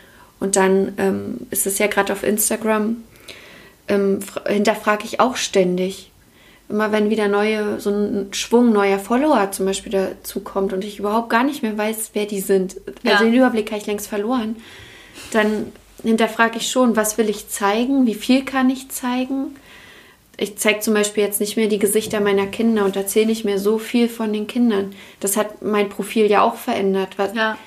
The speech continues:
Speaker 1: was ich persönlich schade finde. Ich würde das gerne noch weiter so machen, weil es irgendwie cool und lustig war. Aber es geht jetzt nicht mehr.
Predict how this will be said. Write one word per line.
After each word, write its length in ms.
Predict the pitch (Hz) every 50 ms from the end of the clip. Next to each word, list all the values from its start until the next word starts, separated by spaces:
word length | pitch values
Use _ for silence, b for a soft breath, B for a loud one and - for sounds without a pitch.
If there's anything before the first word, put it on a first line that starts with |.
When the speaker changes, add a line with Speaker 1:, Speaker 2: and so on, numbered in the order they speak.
| B B B
Speaker 1:
was 140 | 214 208 -
ich 40 | -
persönlich 460 | 240 208 202 208 202 196 196 196 -
schade 300 | - 220 220 254 285 277
finde. 320 | 277 - 226 196 190 190
Ich 100 | 190 -
würde 140 | - 190 -
das 160 | 208 - -
gerne 240 | - 208 214 226 233
noch 180 | 214 208 208 -
weiter 300 | 214 220 220 - 262 240
so 100 | 220 202
machen, 300 | 196 196 196 202 196 196
weil 100 | 196 196
es 60 | -
irgendwie 400 | - 202 196 202 202 214 247 - - - - - - - - - -
cool 200 | 320 311 320 254
und 160 | 226 220 226
lustig 420 | 254 262 - - - 240 240 -
war. 160 | 208 202 202 220 - B B B B B B B B B B B B B B
Aber 160 | - 202 208
es 140 | 202 208 -
geht 200 | - 240 240 240
jetzt 380 | - 208 190 190 190 - - 208
nicht 240 | 190 190 - - 196
mehr. 340 | 190 190 190 190 196 208